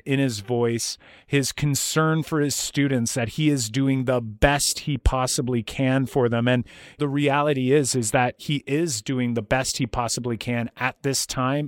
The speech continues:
in this moment. But the beauty is, is that he's also committing to continuing to learn, continuing to grow, and of course, continuing to therefore help many, many students.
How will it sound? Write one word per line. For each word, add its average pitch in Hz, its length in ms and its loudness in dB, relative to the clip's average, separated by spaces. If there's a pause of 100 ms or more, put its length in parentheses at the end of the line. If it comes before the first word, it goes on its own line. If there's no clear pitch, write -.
in 139 220 0
this 131 240 -2
moment. 147 440 -2 (400)
But 135 140 0
the 139 80 0
beauty 147 500 0
is, 113 280 -2
is 110 140 -4
that 120 240 -4
he's 135 260 -4 (100)
also 143 400 2
committing 113 500 -2 (360)
to 131 240 0
continuing 147 840 0
to 131 120 0
learn, 160 560 0 (300)
continuing 170 600 2
to 139 120 0
grow, 147 640 2 (100)
and 143 460 0
of 123 200 -6
course, 123 560 0 (300)
continuing 120 720 2
to 127 180 -2
therefore 120 520 2
help - 340 2 (100)
many, 110 540 2
many 104 340 2
students. 85 680 -6